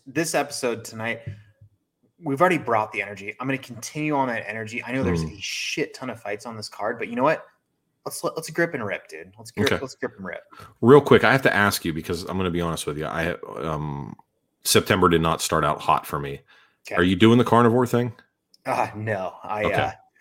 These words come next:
Speaker 1: another thing I bitched out on. Dude, my whole life is in shambles right now, dude. I don't
Speaker 2: Do we
Speaker 1: know.
Speaker 2: wanna, like, reset the clock for October?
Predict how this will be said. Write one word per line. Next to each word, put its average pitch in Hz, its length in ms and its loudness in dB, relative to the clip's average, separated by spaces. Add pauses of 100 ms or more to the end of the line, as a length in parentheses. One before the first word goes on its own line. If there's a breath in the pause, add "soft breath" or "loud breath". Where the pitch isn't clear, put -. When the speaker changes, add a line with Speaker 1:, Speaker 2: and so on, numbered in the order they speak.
(140)
Speaker 1:
another 156 200 6
thing 131 160 0
I 98 100 -4
bitched 101 300 -8
out 92 80 -6
on. 95 140 -8
Dude, 180 180 -4
my 180 140 4
whole 185 180 4
life 123 240 6
is 104 140 -12
in 98 80 -12
shambles 90 420 -8
right - 140 -14
now, - 180 -16
dude. 62 180 -18
I - 40 -10
don't 110 80 -6
Speaker 2:
Do 113 80 6
we 113 80 10
Speaker 1:
know. 117 60 10
Speaker 2:
wanna, 131 140 10
like, 117 160 8
reset 101 500 2
the - 60 -6
clock 98 280 0
for 92 160 2
October? 110 580 -2